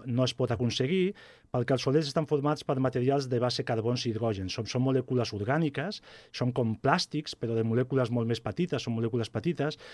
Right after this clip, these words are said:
i el que es fan és fer, em, a temperatures que estan per sota, són, són materials, eh, desordenats. Això bàsicament vol dir que són materials que quan s'escalfen,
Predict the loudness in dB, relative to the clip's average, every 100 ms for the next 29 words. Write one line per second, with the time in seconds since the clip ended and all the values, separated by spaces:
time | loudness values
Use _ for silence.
0 | -16 -2 0 2 2 2 2 0 2 2
1 | 2 -2 -16 -20 _ 2 4 4 2 0
2 | 0 2 2 4 4 4 4 4 2 0
3 | 2 0 2 0 0 0 0 0 0 0
4 | 2 2 4 6 4 2 -8 -18 -8 -2
5 | -2 0 0 2 4 4 4 0 -8 -4
6 | -2 0 0 0 2 2 2 4 2 2
7 | -2 -6 -20 -20 -20 _ -2 4 4 6
8 | 4 2 0 0 0 0 2 2 2 -2
9 | -4